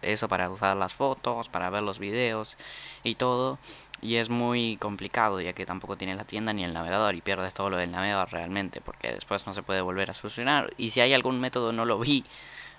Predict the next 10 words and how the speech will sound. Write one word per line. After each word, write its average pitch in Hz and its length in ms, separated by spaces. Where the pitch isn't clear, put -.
porque 101 720
vi 113 320
este 107 240
método, 120 640
bueno, 120 300
lo 127 240
vi, 160 140
no, 156 260
lo 101 180
probé 147 520